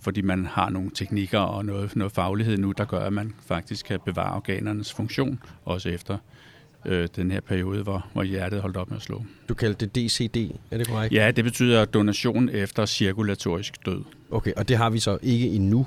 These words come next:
Speaker 2: i Danmark?
Speaker 1: Det, altså, man kan sige, at vi har jo aldrig afskaffet det, men det har bare ikke været praksis.
Speaker 2: Det har ikke
Speaker 1: Men
Speaker 2: været
Speaker 1: nu, nu
Speaker 2: praksis.
Speaker 1: skal vi have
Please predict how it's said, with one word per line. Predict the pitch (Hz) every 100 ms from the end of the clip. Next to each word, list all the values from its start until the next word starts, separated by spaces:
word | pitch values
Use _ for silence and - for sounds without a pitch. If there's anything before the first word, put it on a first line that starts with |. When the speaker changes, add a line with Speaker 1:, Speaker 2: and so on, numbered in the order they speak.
| - -
Speaker 2:
i | 117
Danmark? | 95 98 98 107 - _ _ - _ 120
Speaker 1:
Det, | 117
altså, | 113 117
man | 117
kan | 110
sige, | - 123 120
at | 110
vi |
har | 110
jo | 101
aldrig | 98 135
afskaffet | 87 98 107 117 104 104
det, | 104
men | 98
det | 101
har |
bare | 98 101
ikke | 110
været | 110 101
praksis. | 90 - 101 -
Speaker 2:
Det | -
har | 131
ikke | 107
Speaker 1:
Men |
Speaker 2:
været | 110
Speaker 1:
nu, | 123
nu |
Speaker 2:
praksis. | 113 110
Speaker 1:
skal | 113
vi | 110
have | 107